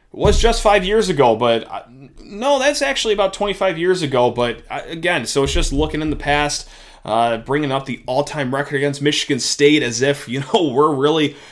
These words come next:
still beat up about those games in the sixties and seventies, or heck, you know, before segregation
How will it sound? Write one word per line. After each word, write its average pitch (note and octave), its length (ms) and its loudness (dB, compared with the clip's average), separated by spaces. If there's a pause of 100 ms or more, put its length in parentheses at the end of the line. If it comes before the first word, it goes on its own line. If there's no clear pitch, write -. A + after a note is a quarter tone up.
(120)
still G#3 320 4
beat F3+ 180 0
up F3+ 200 2
about D#3+ 240 2
those E3 180 -2
games E3 340 -2
in D#3 80 -6
the C#3+ 60 -4
sixties F3 480 -4
and B2 100 -4
seventies, E3 640 -2
or C3+ 160 4
heck, D3 380 0
you B2+ 100 -8
know, D#3 140 -2
before D3+ 360 -4
segregation D3 760 0